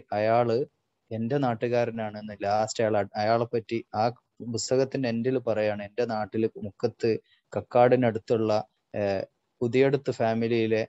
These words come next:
എന്ന് പറഞ്ഞപ്പോ, പുതിയടുത്ത് ഫാമിലിയിലെ കുട്ടികള് എന്റെ കൂടെ കോളേജിൽ പഠിച്ചാണ്. ഉടനെ ഞാൻ അവളെ വിളിച്ചു, എന്റെ ഒരു, ഒരു, ഒരു കൂടെ പഠിച്ച ഒരു പെൺകുട്ടി ഉണ്ട് അവിടെ പുതിയടുത്ത് ഫാമിലിയില്. അവരെ വിളിച്ച് ചോദിച്ചു, "എന്താണ് ഇങ്ങനെ ഒരു മനുഷ്യനെ പറ്റി, ഏഹ്, ഇത്രങ്ങാനും പുസ്തകം എഴുതി വെച്ചിന്? ആ, ഒന്നും പറയണ്ട" എന്നൊക്കെ പറഞ്ഞ്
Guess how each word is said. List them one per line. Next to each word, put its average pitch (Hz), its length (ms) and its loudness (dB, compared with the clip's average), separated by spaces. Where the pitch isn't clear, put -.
എന്ന് 143 240 0
പറഞ്ഞപ്പോ, 120 640 0
പുതിയടുത്ത് 113 440 -4
ഫാമിലിയിലെ 143 320 2
കുട്ടികള് 151 420 2
എന്റെ 156 180 0
കൂടെ 170 220 2
കോളേജിൽ 170 420 2
പഠിച്ചാണ്. 170 440 -2
ഉടനെ 131 300 -4
ഞാൻ 160 180 -2
അവളെ 151 220 2
വിളിച്ചു, 139 280 -2
എന്റെ 123 180 -4
ഒരു, 135 120 2
ഒരു, 160 160 4
ഒരു 131 160 0
കൂടെ 135 240 0
പഠിച്ച 143 260 0
ഒരു 147 80 2
പെൺകുട്ടി 131 340 -2
ഉണ്ട് 123 160 -2
അവിടെ 113 140 -2
പുതിയടുത്ത് 113 480 -6
ഫാമിലിയില്. 110 580 -4
അവരെ - 240 -10
വിളിച്ച് 117 240 -6
ചോദിച്ചു, 127 320 2
"എന്താണ് 123 340 2
ഇങ്ങനെ 123 200 -2
ഒരു 123 80 -2
മനുഷ്യനെ 123 440 -4
പറ്റി, 127 320 -4
ഏഹ്, 120 120 -4
ഇത്രങ്ങാനും 131 760 4
പുസ്തകം 131 360 2
എഴുതി 127 140 6
വെച്ചിന്? 120 240 -2
ആ, 110 120 0
ഒന്നും 110 280 -2
പറയണ്ട" 113 460 0
എന്നൊക്കെ 123 340 -6
പറഞ്ഞ് 117 320 -2